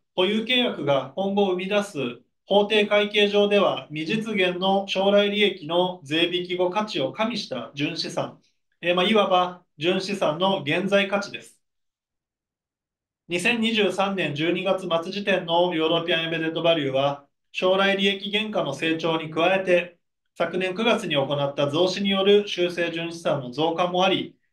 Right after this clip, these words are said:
千四百四十二億九千四百万円となりました。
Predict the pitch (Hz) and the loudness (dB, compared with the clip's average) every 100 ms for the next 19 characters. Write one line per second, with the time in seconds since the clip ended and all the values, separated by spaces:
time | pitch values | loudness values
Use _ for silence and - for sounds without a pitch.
0 | _ _ - 196 170 185 190 156 139 160 | _ _ 0 0 2 0 2 -2 2 2
1 | 185 160 139 135 185 180 151 139 135 196 | 2 0 -4 -2 -2 -2 -2 -6 -4 0
2 | 202 202 202 147 175 196 196 214 208 180 | 0 2 -2 0 -2 -2 -4 -2 -2 -2
3 | 165 185 139 123 120 120 110 | -2 0 0 -4 -10 -10 -10